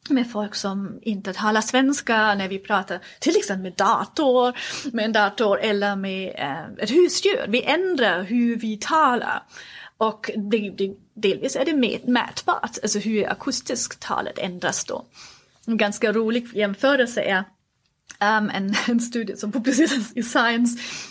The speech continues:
där man, eh, tittade på hur, vilka komponenter barn, eh, talet har av, ehm, mammor som talade med ett spädbarn, med en liten gullig vovve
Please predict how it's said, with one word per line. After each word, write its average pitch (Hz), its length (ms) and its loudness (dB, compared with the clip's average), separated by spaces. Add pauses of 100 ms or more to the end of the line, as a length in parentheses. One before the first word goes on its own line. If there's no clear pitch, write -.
(140)
där 220 300 4 (100)
man, 208 340 2
eh, 202 360 -2 (200)
tittade 254 400 -2
på 208 320 -2 (800)
hur, 226 580 2 (460)
vilka 247 240 2
komponenter 254 800 2
barn, 214 400 0
eh, 190 220 -8 (500)
talet 254 320 2
har 175 480 2
av, 180 320 -4 (160)
ehm, 175 240 -8 (920)
mammor 233 600 2
som 202 200 -4
talade 180 500 -4 (100)
med 170 240 -12
ett - 120 -12
spädbarn, 277 640 0 (680)
med 196 220 -6
en 202 160 -4 (100)
liten 233 420 -2
gullig 180 360 -4
vovve 202 320 0